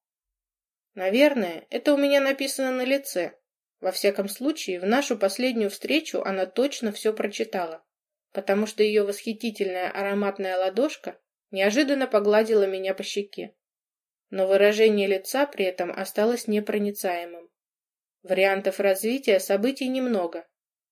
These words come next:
Замурчать. Либо послать нахер со всем её волшебством, теремком. Но я оптимист-долбоёб. Диана,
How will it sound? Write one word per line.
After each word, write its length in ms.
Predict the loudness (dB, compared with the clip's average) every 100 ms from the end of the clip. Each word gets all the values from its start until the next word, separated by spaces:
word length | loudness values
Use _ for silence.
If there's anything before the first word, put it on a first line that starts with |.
| -6
Замурчать. 840 | -2 0 0 -2 -2 -2 -4 -18 _ _ _ _ -2
Либо 280 | 2 4
послать 440 | 6 4 4 0 2
нахер 360 | 0 2 -2
со 160 | 0 0
всем 300 | 2 2 4
её 180 | 2 2
волшебством, 800 | 0 -2 -2 -4 -6 -6 -6 -8 _ _
теремком. 680 | -4 -2 -2 -2 -4 -6 -10 _ _ _ _ _ _ _
Но 140 | -10
я 280 | -2 0 2
оптимист-долбоёб. 1300 | 0 -8 -6 -4 -4 -6 -2 -2 0 0 0 -4 -6 _ _ _ _ _ _ _ _ _ _ _ _ -20
Диана, 640 | -4 0 2 0 -6 -18